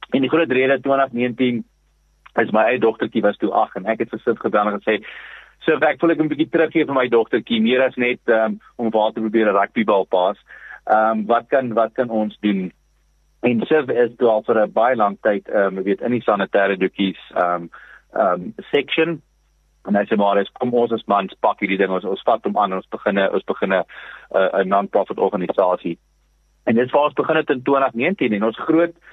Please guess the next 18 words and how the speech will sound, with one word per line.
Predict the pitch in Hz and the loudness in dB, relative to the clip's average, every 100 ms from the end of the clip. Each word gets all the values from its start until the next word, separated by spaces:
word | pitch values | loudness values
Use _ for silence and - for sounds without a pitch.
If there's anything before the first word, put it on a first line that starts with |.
| - - _ _ _ | -20 -20 _ _ _
<clears throat> | - - 151 - | -2 0 0 2
ehm, | 135 131 127 113 - - | 2 2 -2 -8 -14 -4
mandaat | 123 127 113 117 135 131 | -2 0 2 2 2 0
is, | 123 120 - - | -2 -2 -4 -6
ehm, | 123 113 107 104 104 - | 0 2 2 0 -4 -4
om, | 110 110 107 101 - - - _ - | -2 0 -2 -4 -12 -20 -20 _ -2
as | 101 | 0
ek | 110 | 0
nou | 104 107 | 0 0
goeie | 117 123 | 2 0
Engels | 120 110 | 0 -2
weer | 113 | 0
kan | 113 | 0
gebruik, | 107 107 | 0 -2
sustainable | 113 - - 147 147 131 123 113 | -4 -6 -2 0 0 2 2 2
impact | 113 104 104 95 - - | -2 -2 0 -2 -4 -4
te | 101 | -4
gee. | - 110 | 0 0